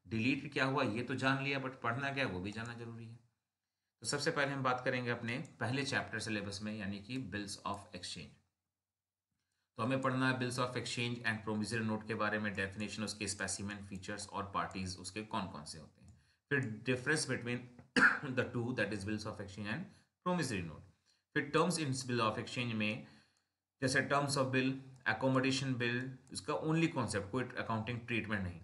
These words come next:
days of grace, date of maturity, discounting of bill, endorsement of bill, bill after due date, negotiation, bill sent for collection, dishonor of bill और इनके accounting treatment।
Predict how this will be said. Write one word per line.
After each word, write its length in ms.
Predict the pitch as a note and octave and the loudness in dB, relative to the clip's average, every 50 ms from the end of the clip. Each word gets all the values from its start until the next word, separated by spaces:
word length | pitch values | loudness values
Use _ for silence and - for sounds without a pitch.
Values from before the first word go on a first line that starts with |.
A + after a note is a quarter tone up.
| - - - - G2+ | -16 -20 -18 -8 -2
days 240 | G2 A2+ A#2+ A#2 A#2+ | 0 2 2 4 4
of 100 | B2 A2+ - - - | 4 2 2 0 0
grace, 420 | A2+ A2+ A#2 B2 A#2 - F#2+ F#2 | 2 2 2 2 0 -2 -2 -2
date 160 | G#2+ G#2+ - B2 | -2 -2 0 0
of 160 | A#2+ A2+ A#2+ | -2 0 -2
maturity, 520 | A2 - - A#2+ A2 G#2+ G#2+ A#2+ A#2 G#2+ | -4 -4 -2 0 0 0 0 -2 -2 -2
discounting 520 | A2+ G#2+ - - A2 A2 G#2+ A2 B2 A2+ A2 | -2 -2 -2 0 0 0 0 0 -2 0 0
of 160 | G#2+ G2 G2 | 0 0 0
bill, 200 | A2+ A2+ A2+ A2+ | -2 -2 -2 -2
endorsement 440 | A2 G#2+ A2 A2 G#2+ - A#2+ A2 G#2+ | -2 -2 -2 -2 -2 -4 -4 -4 0
of 160 | G#2+ G#2 G2 F#2 | 0 0 2 2
bill, 300 | G#2+ A2 A2+ A2 F#2+ G2+ | 0 0 0 0 -2 -2
bill 120 | A#2 A#2 | -2 -2
after 500 | - - - G2 G2 - - A#2 G#2 F#2+ | -2 0 0 0 0 0 0 0 0 0
due 160 | G#2+ G2+ G2 F#2+ | -2 -4 -4 -2
date, 300 | G#2 A2 A#2 A#2 - G#2+ G2 - - _ _ _ _ _ _ _ _ _ _ - C3+ | -2 -2 -2 -4 -6 -10 -12 -12 -20 _ _ _ _ _ _ _ _ _ _ -4 0
negotiation, 720 | C3+ C#3+ C#3+ D3 C#3+ B2 C3 B2+ A#2 A2 G#2+ G#2 A2 A2+ A#2+ B2 - - - _ _ _ _ _ _ _ _ _ _ _ _ - G#2+ | 0 2 4 4 4 4 2 2 2 2 2 2 2 0 -2 -2 -6 -12 -20 _ _ _ _ _ _ _ _ _ _ _ _ -8 -2
bill 200 | G2+ C3 C3+ C3 | 0 2 2 4
sent 300 | - B2 A#2 A2+ A2 - | 4 4 2 2 0 -6
for 140 | A2 A2 | -6 -4
collection, 420 | A2+ G#2+ G#2+ G#2 - - A#2+ A2+ A2 | -2 -2 -2 -2 -2 -4 -4 -4 -4
dishonor 440 | G#2+ - - - - G2+ G2 F#2+ G2 | -4 -6 -6 -6 -4 -4 -2 -2 -2
of 120 | G2+ G#2+ | -2 -2
bill 160 | B2+ A#2+ - - - - - - _ _ _ _ _ _ _ _ _ _ _ _ - - _ _ _ _ _ - | -2 -2 -2 -2 -6 -12 -20 -20 _ _ _ _ _ _ _ _ _ _ _ _ -20 -20 _ _ _ _ _ 2
और 220 | B2+ C#3 D3 - | 4 4 4 4
इनके 300 | A#2+ A#2 G#2+ - B2 A2 | 2 -2 0 0 0 0
accounting 420 | - - F#2+ F#2+ F#2 G#2+ B2 C3 C3 | 0 0 -2 -4 -2 -2 -4 -4 0
treatment। 320 | C3 D#3+ D3 - F2+ D#2 | 0 0 0 0 -2 -6